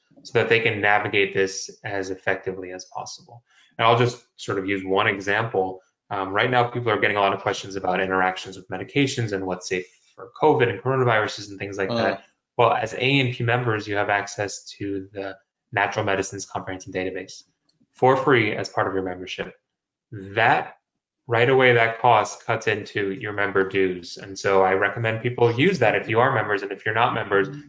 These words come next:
Speaker 1: to consider that as a member benefit. Um, we also have Find an N D function that really puts,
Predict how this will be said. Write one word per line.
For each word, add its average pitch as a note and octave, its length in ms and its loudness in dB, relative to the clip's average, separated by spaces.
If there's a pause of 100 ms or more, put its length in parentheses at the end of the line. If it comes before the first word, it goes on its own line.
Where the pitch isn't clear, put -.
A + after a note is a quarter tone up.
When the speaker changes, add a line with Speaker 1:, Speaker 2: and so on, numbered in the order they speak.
(160)
Speaker 1:
to - 40 -8
consider A2+ 440 0
that G2+ 160 2
as F#2+ 100 -2
a F#2+ 40 0
member F#2 280 -4
benefit. F#2+ 460 -6 (400)
Um, F#2 280 0
we A2+ 120 4
also A#2+ 420 4
have F#2+ 480 2 (320)
Find G2+ 220 2
an F#2+ 100 4
N F#2 160 2
D F#2 160 0
function F2+ 480 -8
that F2 220 -8 (140)
really G2 200 -2
puts, - 420 -16